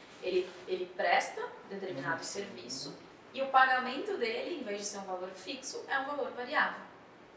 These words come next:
Speaker 1: Então, é meio que um, um intermediário entre um sócio e um prestador de serviços. Hoje, a gente trabalha como coprodução. A gente não se torna sócio.
Speaker 2: Entendi. E dentro desse modelo, ele tá muito em cima do lançamento de um determinado produto,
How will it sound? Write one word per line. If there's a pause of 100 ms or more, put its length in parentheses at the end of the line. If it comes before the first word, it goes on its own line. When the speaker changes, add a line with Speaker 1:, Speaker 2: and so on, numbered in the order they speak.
Speaker 1:
Então,
é
meio
que
um, (360)
um
intermediário
entre
um
sócio
e
um
prestador
de
serviços. (280)
Hoje,
a
gente
trabalha
como (100)
coprodução. (360)
A
gente
não
se
torna
sócio. (100)
Speaker 2:
Entendi. (560)
E
dentro
desse
modelo, (360)
ele
tá
muito
em
cima
do
lançamento
de
um
determinado
produto,